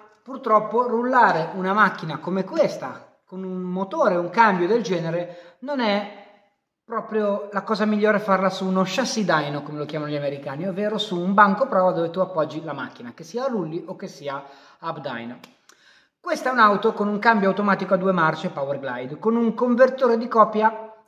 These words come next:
che stalla altissimo, questo perché io parto a cinquemilacinquecento giri e tiro fino a settemilacinque. Il convertitore di coppia non è come una frizione che una volta sganciata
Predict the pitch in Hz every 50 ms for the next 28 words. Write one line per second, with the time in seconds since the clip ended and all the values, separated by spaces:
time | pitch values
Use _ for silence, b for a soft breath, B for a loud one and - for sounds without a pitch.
0 | _ _ - 240 240 - - 214 185 175 170 170 180 - - 202 196 185 - -
1 | 180 151 - - 160 160 156 156 - 208 202 - 190 180 190 180 - 170 170 196
2 | 202 190 190 208 208 202 - 185 180 170 170 - - 196 220 233 - - 170 170
3 | - - - - 214 208 214 226 208 185 180 185 180 - - 185 170 160 156 156
4 | 147 147 135 - 151 143 123 123 113 B B B B B B 196 190 190 - 226
5 | 214 202 196 185 - 190 190 170 156 165 - 175 156 156 147 143 135 - - 127
6 | 117 113 - 135 131 - - _ _ _ _ _ _ _ _ _ _ _ - 302
7 | 302 - - 285 254 247 233 196 214 - 226 214 214 208 220 - 208 190 - -
8 | - 180 180 190 196 233 240 - - 196 190 190 185 180 - 185 175 - 185 185
9 | 180 180 170 170 175 175 175 175 185 175 185 180 156 147 175 170 170 160 165 180
10 | 175 170 165 160 160 160 165 165 - - - - - _ _